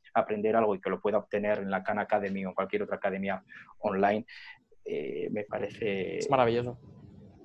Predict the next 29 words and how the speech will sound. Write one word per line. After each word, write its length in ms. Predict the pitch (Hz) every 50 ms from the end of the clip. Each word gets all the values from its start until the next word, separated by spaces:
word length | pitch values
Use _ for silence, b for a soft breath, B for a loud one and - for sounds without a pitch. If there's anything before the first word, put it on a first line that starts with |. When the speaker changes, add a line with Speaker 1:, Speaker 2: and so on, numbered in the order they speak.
| - - - -
Speaker 1:
maravilloso, 640 | 113 104 101 95 95 101 110 117 113 - - 92
efectivamente, 560 | - - - - - 110 98 98 95 95 92
me 100 | 87 87
parece 260 | - 196 202 196 -
maravilloso. 460 | 226 208 - - 202 208 208 - - -
Tenemos 300 | - 101 113 113 - -
que 80 | -
aprender 440 | 101 - 101 101 101 107 123 - - - - - - - - - -
a 80 | 113
utilizar 400 | 101 - 104 98 98 - - 117
esas 220 | 113 - 107 - -
herramientas, 600 | 113 107 107 113 123 139 - - 165 165 - B B B B B B B -
que 140 | - 123 120
no 100 | 123 139
es 140 | 139 - -
solo 240 | - 131 123 123 123
saberle 420 | - 120 113 113 117 117 117 110
dar 180 | 107 113 110 107
al 200 | 101 101 101 101
rec 440 | 110 120 123 120 113 - - - - - - -
y, 100 | - - - 95 95 95 92 92 92 98
y 60 | 95
que 80 | -
aparezca 360 | 110 - 104 107 - - - 107
nuestra 340 | 101 90 - - 98 92
cara 220 | - - 101 95 92
ahí. 140 | 87 87 - - - - - - - -
Speaker 2:
Sin 220 | - - 139 127
duda. 200 | 123 123 117 120